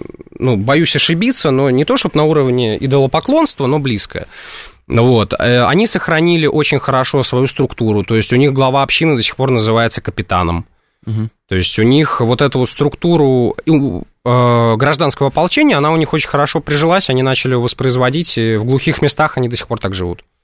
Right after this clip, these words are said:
Speaker 2: Хорошо, а получается, для них что, действительно ничего не изменилось? Ну, пришли белые, они ж тогда начали вырубать эти леса, соответственно, сокращать опять же
Speaker 1: Так
Speaker 2: зону
Speaker 1: их там
Speaker 2: их.
Speaker 1: очень мало было. Что белых, что индейцев.
Speaker 2: А, то есть там такая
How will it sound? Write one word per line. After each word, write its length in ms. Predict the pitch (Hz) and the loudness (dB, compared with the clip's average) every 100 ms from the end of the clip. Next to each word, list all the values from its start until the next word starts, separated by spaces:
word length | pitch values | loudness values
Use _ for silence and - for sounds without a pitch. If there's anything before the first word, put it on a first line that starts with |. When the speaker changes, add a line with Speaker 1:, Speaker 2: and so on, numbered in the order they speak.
| _ _ - - | _ _ -14 -8
Speaker 2:
Хорошо, 520 | - 151 185 165 113 | 0 0 2 2 2
а 160 | 107 113 | 2 0
получается, 680 | 135 139 165 139 - 131 123 | 0 0 2 0 0 0 0
для 200 | 110 127 | 0 0
них 200 | 147 - | 0 -2
что, 260 | - - 143 | -10 -4 -2
действительно 360 | 117 151 233 196 | -2 -2 0 0
ничего 180 | 143 | 2
не 60 | 127 | 0
изменилось? 260 | 113 110 127 | 0 0 -2
Ну, 100 | 113 | -4
пришли 260 | 131 147 | -2 -2
белые, 260 | 127 123 104 | 0 2 2
они 120 | 113 | 0
ж 40 | 117 | -2
тогда 240 | 113 113 | -2 -2
начали 380 | 117 120 - 117 | 0 -2 -2 -2
вырубать 420 | 113 123 196 233 | 0 0 0 -2
эти 160 | 113 87 | -4 -6
леса, 360 | 90 - 71 _ _ _ | -8 -8 -12 _ _ _
соответственно, 600 | - 95 120 151 165 156 | -4 -2 -2 -2 -2 -2
сокращать 500 | 143 131 127 123 127 | -4 -4 -6 -4 -6
опять 240 | 117 117 113 | -4 -4 -4
же 100 | 117 | -4
Speaker 1:
Так 120 | 110 | -2
Speaker 2:
зону 160 | 110 110 | -2 -2
Speaker 1:
их 60 | 110 | 0
там 120 | 143 | 0
Speaker 2:
их. 40 | |
Speaker 1:
очень 180 | 139 - | 0 0
мало 240 | 117 82 76 | 0 -2 -4
было. 320 | 80 82 104 _ _ _ _ _ - | -8 -10 -12 _ _ _ _ _ -12
Что 200 | - 110 | -4 0
белых, 320 | 131 160 117 | 2 0 -2
что 200 | - 104 | -4 -4
индейцев. 480 | 98 78 73 - _ _ _ _ | -2 -4 -8 -14 _ _ _ _
Speaker 2:
А, 320 | 156 127 92 | 0 2 0
то 80 | 120 | -2
есть 120 | 117 | -4
там 120 | 151 | -2
такая 400 | 143 143 156 139 | -2 -2 0 2